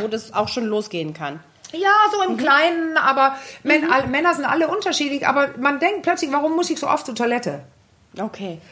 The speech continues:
Speaker 2: Und das kann
Speaker 1: Mhm.
Speaker 2: ein Zeichen sein, dass die Prostata vergrößert ist und eben auf die Blase drückt.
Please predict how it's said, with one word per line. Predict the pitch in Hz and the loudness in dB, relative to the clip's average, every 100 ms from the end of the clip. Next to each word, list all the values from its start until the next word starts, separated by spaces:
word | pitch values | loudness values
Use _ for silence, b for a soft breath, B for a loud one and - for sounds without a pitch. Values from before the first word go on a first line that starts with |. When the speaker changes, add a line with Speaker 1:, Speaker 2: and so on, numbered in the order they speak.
| B | B
Speaker 2:
Und | - 320 285 | 2 4 4
das | 339 - | 2 2
kann | 349 349 | 2 4
Speaker 1:
Mhm. | |
Speaker 2:
ein | 359 302 | 4 2
Zeichen | 240 269 349 359 311 | 2 4 2 0 0
sein, | 311 330 | 0 2
dass | 302 | 0
die | 311 | -2
Prostata | 240 294 311 - 277 | -2 0 0 0 0
vergrößert | 277 262 269 330 320 247 | 2 0 2 2 4 0
ist | 247 | -2
und | 277 | -4
eben | 285 277 254 | -4 -4 -2
auf | 240 | -2
die | 285 | 0
Blase | 269 349 370 202 | 0 2 2 0
drückt. | 180 165 - | 0 -4 -6